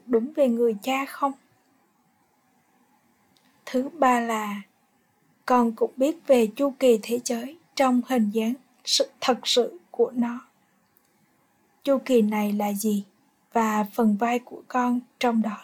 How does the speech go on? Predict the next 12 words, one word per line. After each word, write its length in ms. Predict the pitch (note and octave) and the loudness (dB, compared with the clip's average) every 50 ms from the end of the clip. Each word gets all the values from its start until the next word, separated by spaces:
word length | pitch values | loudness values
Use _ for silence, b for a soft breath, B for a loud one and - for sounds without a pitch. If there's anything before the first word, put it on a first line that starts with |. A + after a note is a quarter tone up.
| - | -10
là 200 | D#4+ D4 B3+ A#3 | -4 -2 0 0
gì? 320 | G#3 G3+ - G#3+ G#3 G3+ _ _ _ _ _ _ _ _ _ _ _ _ _ _ _ _ _ _ _ _ _ _ _ _ - | 0 0 -2 -4 -4 -6 _ _ _ _ _ _ _ _ _ _ _ _ _ _ _ _ _ _ _ _ _ _ _ _ -4
Giờ 400 | A3 B3 A#3+ A3+ A3 G#3+ G#3 G3+ G3+ | 2 4 4 4 4 2 0 -2 -2
con 200 | - B3 B3 A#3+ | 0 0 0 0
có 140 | A3+ - C4+ | 2 0 -2
biết 280 | C4 D#4 E4 E4 - - | 0 0 -4 -4 0 -2
rõ 180 | - - - - - | -2 -2 -2 -6 -6
phần 260 | - C4+ B3 A3 G3+ G3 | -2 0 0 0 2 0
vai 200 | A#3+ A#3+ B3 B3 | 0 2 0 0
của 240 | B3 - B3+ - - | -2 -4 -10 -10 -8
con 240 | - - C4+ C4+ C#4 | -4 -4 -2 -2 -4
không? 260 | C4+ - - C#4 C4+ | -6 -6 -6 -6 -6